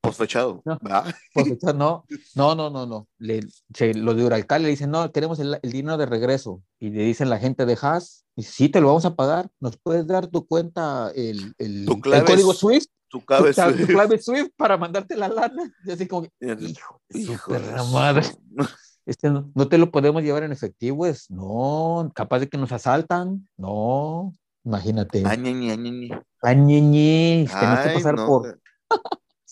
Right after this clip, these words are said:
Speaker 1: No, no, no, ya.
Speaker 2: Pero sí, y, pero déjate, a-, aparte de McLaren, Aston Martin, qué pedo, o sea, por el
Speaker 1: Bueno,
Speaker 2: amor de Dios.
Speaker 1: hay veinte pilotos que son los mejores del mundo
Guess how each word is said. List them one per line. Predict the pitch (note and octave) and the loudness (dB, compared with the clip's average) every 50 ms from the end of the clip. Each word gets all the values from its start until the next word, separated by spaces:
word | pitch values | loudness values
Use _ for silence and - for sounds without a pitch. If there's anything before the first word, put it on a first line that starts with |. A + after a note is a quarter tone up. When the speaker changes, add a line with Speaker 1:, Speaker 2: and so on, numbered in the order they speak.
| - - - | -20 -12 -6
Speaker 1:
No, | F#2 F#2 F#2 F#2+ F#2+ G2 G2 | -2 0 0 2 2 2 0
no, | G2 F#2+ F#2 F#2 | 0 0 -2 -2
no, | F2+ F2+ F2+ F2+ F2+ | -2 -4 -6 -6 -6
ya. | F2 D#2 E2 D2+ B1+ - _ _ _ | -8 -12 -14 -16 -18 -20 _ _ _
Speaker 2:
Pero | - B2+ B2+ B2 A#2+ A2+ | -6 -4 -4 -2 -4 -6
sí, | - - - G#2+ G#2+ A#2 B2 C3+ C#3+ C#3+ C#3 B2 G#2 F#2+ A2 A2+ G#2+ G2 - _ | -8 -10 -10 -8 -6 -4 -4 -4 -4 -4 -4 -6 -8 -10 -12 -14 -14 -16 -18 _
y, | - - B2+ B2 A#2 A#2 | -4 0 2 2 2 2
pero | A2+ - - C3+ C3 A#2+ | 0 2 4 6 6 6
déjate, | C3+ C#3 E3+ E3+ D3+ A2 | 6 6 4 2 2 0
a-, | - - A2 G#2 - _ _ _ _ - | 0 0 -2 -4 -4 _ _ _ _ -4
aparte | G#2 - - - A#2 A#2+ - - E3 | -4 -2 0 0 -2 -2 -2 -6 -6
de | D#3 D#3+ D3 | -4 -4 -4
McLaren, | C3 A#2 G2+ - G#2+ G#2+ A2+ B2 C3 D#3 F3 G#3 C#4+ | -4 -6 -8 -6 -4 -4 -4 -4 -4 -6 -10 -14 -14
Aston | - - - - - A2 G2+ G2 F#2+ | -18 -20 -18 -14 -12 -10 -8 -6 -2
Martin, | G2+ G#2+ A2 C#3 - C#3+ C#3+ C#3+ C#3 C#3+ | 0 0 0 0 0 -2 -2 -2 -2 -2
qué | - B2+ | -2 -2
pedo, | A#2+ - - - D#2 D#2 E2+ G2 A#2 B2+ C3+ E3+ F#3 E3 | -2 -4 -8 -12 -10 -8 -8 -8 -8 -6 -4 -4 -4 -4
o | B2 | -4
sea, | - - - - _ _ _ _ | -8 -12 -20 -20 _ _ _ _
por | - G#2+ | 0 2
el | G2+ E3 | 4 4
Speaker 1:
Bueno, | E3 G#2 A2 | 4 4 4
Speaker 2:
amor | G#2+ A2+ | 4 6
de | A#2 C3 B2+ A2 G2+ | 6 6 6 6 4
Dios. | G2 G#2+ A#2 C3 C#3+ C#3+ C#3 - - - _ _ _ _ - | 4 4 4 4 2 0 -4 -8 -14 -20 _ _ _ _ -2
Speaker 1:
hay | C3 D3 F3 F#3+ | 2 4 4 4
veinte | E3 F#3 G3+ G#3 G3 - G3+ F#3+ | 4 2 2 0 0 -2 -2 -2
pilotos | - C#3 C3+ D3 F3 F#3 - - | 0 0 0 2 0 0 -2 -4
que | - D3 | -4 -4
son | - - D#3 F3 F3+ F3 | 0 0 0 0 0 -2
los | D#3+ C#3+ B2+ | -4 -4 -4
mejores | A#2 A2 G#2 - D#3+ F#3 A3 G3+ C3+ | -4 -6 -2 0 0 0 2 2 2
del | B2 A#2 A#2 A#2 | 2 2 2 2
mundo | B2+ D#3 F#3+ G#3 G3 G#3 G#3 G#3 G3 - | 0 -2 -2 -2 -2 -2 -2 -2 -4 -8